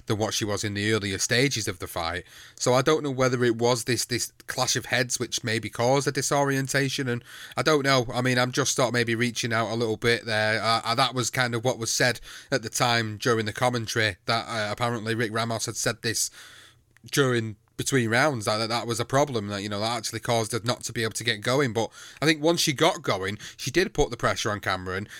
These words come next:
It made Cameron have to really think about what else she was doing and not just utilise that jab. The jab was effective for her in the fight, but as the rounds went on and Cameron's, the pressure started coming on Cameron from McCaskill, you started to see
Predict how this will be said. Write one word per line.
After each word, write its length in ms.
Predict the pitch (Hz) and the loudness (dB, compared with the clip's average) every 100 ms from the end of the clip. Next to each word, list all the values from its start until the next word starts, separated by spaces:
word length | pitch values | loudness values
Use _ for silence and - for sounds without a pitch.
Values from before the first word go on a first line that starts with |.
| - | -6
It 160 | 123 117 | -4 0
made 340 | 147 151 139 | 2 2 0
Cameron 460 | - 139 135 123 117 | 0 -2 0 0 0
have 240 | 107 139 | 0 0
to 120 | 135 | 0
really 260 | 113 135 127 | 2 2 2
think 260 | 143 135 - | 2 0 0
about 320 | 117 113 104 | 2 2 0
what 220 | 117 123 | 0 2
else 180 | 123 117 | 2 0
she 120 | 127 | -2
was 160 | 110 - | -2 0
doing 240 | 143 143 | 2 2
and 160 | 107 117 | 0 0
not 220 | 123 - | 0 0
just 320 | - 110 - | -4 -6 -4
utilise 540 | 123 113 120 110 107 | -4 -2 0 2 2
that 160 | 117 101 | 0 -2
jab. 320 | 117 135 117 - - - | 0 0 0 -10 -12 -8
The 80 | |
jab 260 | 110 151 135 | 0 2 2
was 140 | 127 | -2
effective 440 | 110 143 139 - 117 | -2 -2 -2 -4 -2
for 140 | 131 | 2
her 160 | 120 117 | 2 2
in 80 | 110 | 0
the 100 | 95 | 0
fight, 380 | 151 151 110 - - - | 2 4 2 -2 -10 -6
but 100 | 110 | -4
as 120 | - | -4
the 100 | 113 | -2
rounds 340 | 123 135 117 | 0 0 0
went 160 | 110 104 | -2 2
on 220 | 143 127 | 2 2
and 180 | 104 - | -4 -6
Cameron's, 560 | 120 117 117 117 110 - - - - - | -6 -4 -4 -2 -4 -8 -14 -18 -20 -4
the 100 | 120 | -2
pressure 240 | 147 135 | 0 0
started 300 | 135 139 120 | 2 0 0
coming 200 | - 123 | 0 2
on 160 | 127 165 | 2 2
Cameron 360 | - 113 110 107 | 0 0 0 -4
from 160 | 110 | -4
McCaskill, 480 | 98 113 95 - 110 | -2 -2 -2 -2 -2
you 60 | 113 | 0
started 320 | 143 127 123 | 0 0 0
to 60 | - | -2
see 320 | 120 110 | 0 -2